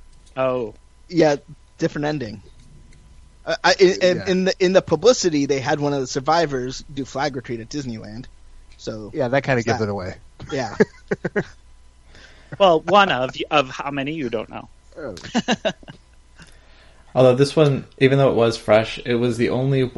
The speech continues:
Speaker 4: uh, only title of the fresh ones that wasn't certified fresh. It barely made it.
Speaker 1: It
Speaker 4: So.
Speaker 1: did, yeah. Again, like, when I was reading other, um,
Speaker 3: Holy
Speaker 1: other critical analysis of it, I was surprised how many people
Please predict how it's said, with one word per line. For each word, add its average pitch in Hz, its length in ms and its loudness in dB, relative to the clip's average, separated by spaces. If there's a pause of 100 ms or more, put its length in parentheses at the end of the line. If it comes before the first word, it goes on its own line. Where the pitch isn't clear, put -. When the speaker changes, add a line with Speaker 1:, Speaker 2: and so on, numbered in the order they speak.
(160)
Speaker 4:
uh, 110 200 2
only 151 420 4
title 123 480 4
of 117 240 4
the 117 100 -2
fresh 110 360 4
ones 139 340 2
that 95 180 4
wasn't 113 300 -2
certified 113 720 0
fresh. - 320 -6
It 101 140 -6
barely 135 320 6
made 107 240 -2
it. - 180 -12 (920)
Speaker 1:
It 151 80 0
Speaker 4:
So. - 60 -8
Speaker 1:
did, 127 240 2
yeah. 117 340 2 (280)
Again, 156 360 2
like, 135 180 0
when 151 100 -2
I 147 80 -2
was 135 160 -6
reading 147 300 -4
other, 123 520 -2
um, 117 320 -6
Speaker 3:
Holy 101 200 -14
Speaker 1:
other 131 180 -2
critical 123 440 -4
analysis 120 640 -4
of 110 140 -4
it, 110 80 -6
I 110 80 -2
was 113 160 -6
surprised 117 480 -4
how 120 80 -6
many 107 160 -10
people 120 500 -2